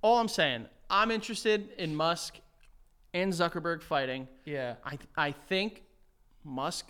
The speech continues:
Speaker 1: probably wins because he's big and doofy, like, you know, like a Vince Vaughn or a Frankenstein. But if Zuckerberg really is training in, like,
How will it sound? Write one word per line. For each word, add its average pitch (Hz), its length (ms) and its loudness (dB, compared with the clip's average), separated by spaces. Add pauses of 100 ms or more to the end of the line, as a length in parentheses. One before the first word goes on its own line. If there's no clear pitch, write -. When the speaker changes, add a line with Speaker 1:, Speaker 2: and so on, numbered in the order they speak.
Speaker 1:
probably 165 500 0
wins 160 360 -2
because 139 320 -10
he's 143 180 -10
big 143 420 -4
and 135 320 -10 (160)
doofy, 160 840 -6
like, 131 340 -6
you 151 100 -6
know, 123 180 -4
like 127 240 -6
a 127 80 -10
Vince 131 260 -8
Vaughn 139 460 -2
or 120 200 -2
a 113 40 -6
Frankenstein. 156 840 -6 (1080)
But 151 400 2 (400)
if 156 140 -2
Zuckerberg 180 800 2
really 180 320 4
is 185 140 0
training 170 460 -2
in, 156 100 -2
like, 139 200 -4